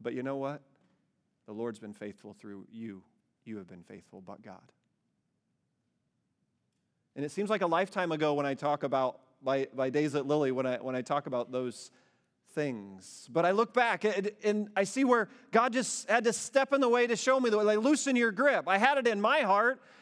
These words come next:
that I went and got a management information systems degree, and I was gonna go work for Lilly, and I was gonna be a project leader, and then a manager, and then a director. I had it in my heart that's where it was gonna go, and it sounded like some other people had it in their heart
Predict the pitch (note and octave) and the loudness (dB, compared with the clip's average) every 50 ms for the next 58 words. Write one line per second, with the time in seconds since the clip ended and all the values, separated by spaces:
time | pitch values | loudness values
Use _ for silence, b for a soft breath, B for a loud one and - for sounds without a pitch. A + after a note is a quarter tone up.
0 | B B B G3+ G3+ G#3 A#3 B3 C4 A3+ G#3+ G#3+ A3+ G#3 G3+ G3 G#3+ B3 C4 A3+ | B B B 2 2 4 4 2 0 0 2 2 2 2 2 0 0 0 0 0
1 | G#3+ A#3+ A#3+ A#3+ G#3+ - A3 G#3 A3+ B3+ - - A#3 G#3 - - C4 C4+ - - | 0 0 -2 -2 -2 -2 -2 0 0 0 0 -2 -4 -6 -2 0 -2 0 0 0
2 | C4 B3 G3 G3+ A#3 F#3+ G#3 A#3+ B3+ C4 C4+ B3+ A3 G#3 A3+ A#3 G#3 F3+ B3 A#3+ | -2 -2 0 -2 -4 -2 0 0 2 2 2 2 2 2 0 0 0 0 0 0
3 | A3+ A3 A3+ G#3+ G#3 A#3+ B3 - - - G#3+ F#3+ D#3+ B B B B F3+ G#3+ B3 | 0 0 2 2 4 2 2 2 0 0 0 0 -2 B B B B 2 4 4
4 | C4 C4 C4+ C#4 C#4+ C#4 C4+ A#3+ G#3+ G3 G3 G3 G#3 A#3 A#3 F#3+ F#3+ A#3+ A3+ G3 | 6 6 4 2 2 2 2 2 2 2 2 2 0 0 0 0 0 0 0 2
5 | A3 A3+ G#3 F#3 D#3+ - A3+ A#3 B3+ A3+ G3+ B3+ A#3+ - A3+ A#3+ B3 B3+ B3 B3+ | 2 4 4 2 2 2 2 2 2 2 2 0 0 0 0 0 0 2 2 2
6 | B3+ A#3+ A3 G#3 G#3 A3+ G#3+ G#3 G#3+ A#3 B3 B3+ C4 B3 G3 B3+ B3 A#3 A3 G#3+ | 2 2 0 0 0 0 0 0 0 0 0 2 0 0 0 2 0 2 2 0
7 | A3 A3 - E3+ F#3 A3 B3 C4 B3+ - C4+ B3 B B B B G#3+ C4 C#4 C#4+ | 0 0 0 0 2 2 2 2 0 0 0 0 B B B B 2 4 4 4
8 | C#4 C4+ A3+ A3+ G3+ G3 G#3 A#3 D4 D#4 B3+ B3 B3 G#3 F#3+ G#3 G#3 F3+ - F#3+ | 2 2 2 0 0 2 2 4 4 4 4 4 2 2 2 0 0 0 0 -2
9 | G3 F#3+ F3 E3 C#3+ G3+ F#3 F3+ F3 G#3+ A#3 A3 F#3+ F3 - - C4 D4+ E4 C#4+ | -2 0 0 0 0 0 0 2 2 2 2 2 0 -2 0 0 2 2 2 2
10 | A3 G#3 G3+ G3 - - G#3 A#3+ C#4 C#4 B3 - A3 A3 G#3+ G3+ F3+ F#3 F#3+ F#3+ | 4 2 2 2 0 -2 0 2 2 2 2 0 0 -2 2 2 2 4 2 2
11 | F#3 F#3 G#3 G#3+ F#3 F#3+ B3 C4 A#3+ - | 2 2 2 4 4 4 4 4 2 0